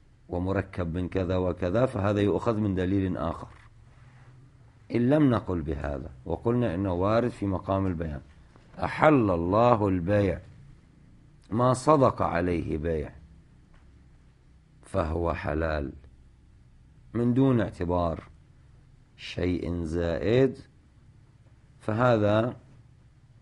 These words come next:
ينعقد فيه الإطلاق ويكون حينئذ من الإطلاق اللفظي، لأن لفظ البيع ومادته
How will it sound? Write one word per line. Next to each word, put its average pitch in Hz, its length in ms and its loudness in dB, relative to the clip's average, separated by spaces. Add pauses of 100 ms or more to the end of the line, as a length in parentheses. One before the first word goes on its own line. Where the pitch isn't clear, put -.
(240)
ينعقد 98 480 -2
فيه 104 200 0
الإطلاق 104 600 -2
ويكون 95 560 0
حينئذ 90 500 -4
من 107 160 -2
الإطلاق 87 520 -4
اللفظي، 80 480 -4
لأن 80 380 -2
لفظ 80 440 -4
البيع 82 640 0
ومادته 80 1000 -4